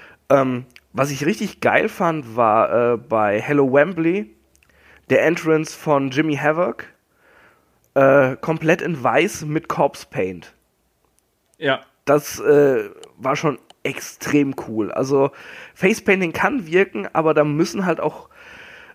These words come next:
Speaker 1: ähm, ja, also derjenige, der es haben möchte, sollte vielleicht, <laughs> äh, auch in der Lage sein zu sagen, „Ja, sieht scheiße aus“, und,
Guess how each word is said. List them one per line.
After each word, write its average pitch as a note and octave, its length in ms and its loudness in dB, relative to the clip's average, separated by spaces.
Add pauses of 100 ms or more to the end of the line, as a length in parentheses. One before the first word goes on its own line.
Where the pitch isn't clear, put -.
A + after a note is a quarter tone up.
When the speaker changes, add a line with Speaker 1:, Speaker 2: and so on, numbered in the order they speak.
(160)
Speaker 1:
ähm, C#3+ 520 2 (160)
ja, B2 320 0 (240)
also C#3 320 0
derjenige, D#3+ 560 2
der D3 100 4
es D3 140 -6
haben E3 240 0
möchte, G#3 560 -2
sollte E3+ 380 0
vielleicht, D#3+ 580 -2
<laughs> - 1400 -6
äh, D#3 100 6
auch D#3+ 160 2
in E3 80 0
der D#3 80 2
Lage D#3+ 240 2
sein D3+ 180 2
zu D3 80 -14
sagen, D#3+ 220 -2
„Ja, F#3+ 320 0
sieht E3+ 180 -10
scheiße F#3 400 -2
aus“, G3 240 -4
und, D#3+ 220 -10